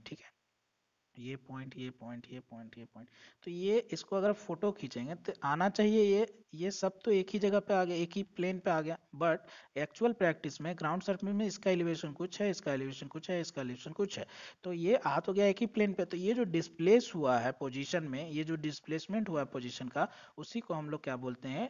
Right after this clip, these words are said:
रिलीफ डिस्प्लेसमेंट बोलते हैं। क्या बोलते हैं? रिलीफ डिस्प्लेसमेंट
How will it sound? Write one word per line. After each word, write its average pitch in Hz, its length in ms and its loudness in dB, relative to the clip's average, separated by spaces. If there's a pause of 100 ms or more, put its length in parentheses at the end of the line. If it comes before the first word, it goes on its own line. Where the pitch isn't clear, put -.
रिलीफ 139 480 0
डिस्प्लेसमेंट 117 640 -8
बोलते 104 260 -12
हैं। 98 100 -14
क्या 135 160 -6
बोलते 143 280 -6
हैं? 240 120 -2 (340)
रिलीफ 131 400 -2 (120)
डिस्प्लेसमेंट - 600 -10